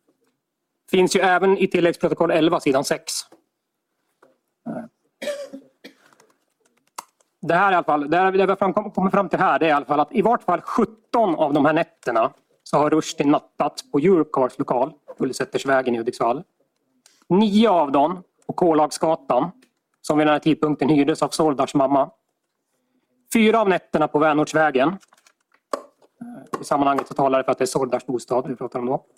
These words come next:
Eh, och den här sammanställningen då, som jag precis sa, det är sammanvägt information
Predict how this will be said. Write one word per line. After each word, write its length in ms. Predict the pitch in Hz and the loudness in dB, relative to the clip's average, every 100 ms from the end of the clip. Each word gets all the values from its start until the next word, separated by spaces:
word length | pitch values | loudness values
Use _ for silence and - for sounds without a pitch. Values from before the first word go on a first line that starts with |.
| _ _ _ _ _ _ _ _ _ _ _ - | _ _ _ _ _ _ _ _ _ _ _ -18
Eh, 200 | - 240 _ _ _ _ _ _ _ - | -16 -18 _ _ _ _ _ _ _ -2
och 80 | |
den 80 | 160 | 0
här 80 | 185 | 0
sammanställningen 880 | - 185 170 160 190 180 160 151 143 | 0 2 2 0 2 4 4 4 4
då, 160 | 143 | 2
som 140 | 139 165 | 0 2
jag 320 | 156 151 - | 2 0 -4
precis 440 | 151 165 139 - - | -2 0 -2 -10 -14
sa, 420 | - - 151 143 | -10 -4 0 0
det 160 | 147 160 | 0 2
är 260 | 165 160 | 2 0
sammanvägt 680 | - 190 185 180 190 208 - | -2 -2 0 2 2 0 0
information 680 | 160 143 151 143 170 156 | -4 -2 -4 0 2 2